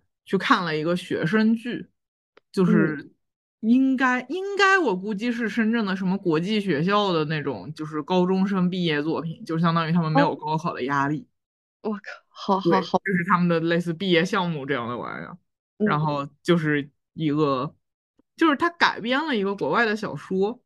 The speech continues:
Speaker 2: 嗯。
Speaker 1: 然后做出来的东西就是比我想象中高中生会做出来的东西要好很多。就是还，还是有一些想法啊、思考啊，虽然说可能有一些稚嫩，然后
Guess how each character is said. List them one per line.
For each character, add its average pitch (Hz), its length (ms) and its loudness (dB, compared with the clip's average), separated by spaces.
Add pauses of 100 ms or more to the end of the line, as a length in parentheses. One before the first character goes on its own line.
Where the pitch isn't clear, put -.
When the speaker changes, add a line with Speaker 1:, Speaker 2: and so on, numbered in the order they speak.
(400)
Speaker 2:
嗯。 233 160 6
Speaker 1:
然 175 160 0
后 180 320 -2
做 320 240 2
出 302 100 0
来 226 140 2
的 208 120 2
东 254 220 4
西 240 100 2
就 233 140 -2
是 196 300 0 (280)
比 202 200 2
我 247 240 4
想 180 280 -2
象 247 220 2
中 226 180 0
高 254 240 2
中 262 200 -2
生 269 200 0
会 247 140 4
做 196 260 0
出 208 60 -2
来 175 180 2
的 156 120 0
东 170 200 -2
西 175 140 -2
要 156 220 0
好 - 280 -4
很 170 300 -4
多。 101 340 -8 (920)
就 190 120 -2
是 165 180 0
还， 170 340 0
还 185 220 2
是 247 400 -4
有 165 300 2
一 202 100 -4
些 214 240 2
想 170 340 -4
法 214 120 2
啊、 113 260 0
思 208 240 -2
考 208 140 0
啊， 98 160 -2
虽 170 120 -2
然 147 140 2
说 156 80 2
可 156 140 -2
能 147 100 2
有 160 180 2
一 156 60 0
些 165 160 2
稚 165 240 -2
嫩， 135 180 -6
然 139 140 -4
后 165 180 -2